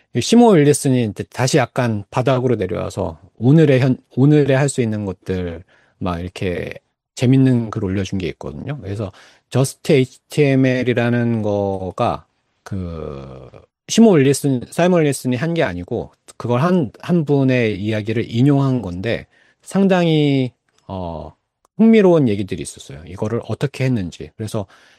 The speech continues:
굉장히 많은 테스트를 만들고 아주 작게, 작은 단위로 진전시켜가지고 뭔가를, 어, 포팅하거나 새로 만드는 그런 어떤 과정들을 펼쳐놓은 건데 제가 이거를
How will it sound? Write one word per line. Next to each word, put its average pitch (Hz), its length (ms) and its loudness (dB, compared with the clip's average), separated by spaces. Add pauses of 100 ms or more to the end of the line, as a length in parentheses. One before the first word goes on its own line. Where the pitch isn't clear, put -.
(120)
굉장히 170 460 4
많은 117 400 2
테스트를 131 720 -4
만들고 101 640 -4
아주 101 200 -4
작게, - 580 -4
작은 143 340 0
단위로 120 320 0
진전시켜가지고 110 1200 -4 (440)
뭔가를, 117 800 2
어, 80 220 -10
포팅하거나 147 600 0
새로 160 280 -2
만드는 107 560 -2
그런 95 220 -6
어떤 87 240 -10
과정들을 92 540 -8
펼쳐놓은 120 480 -6
건데 87 200 -10
제가 104 160 -4
이거를 113 400 0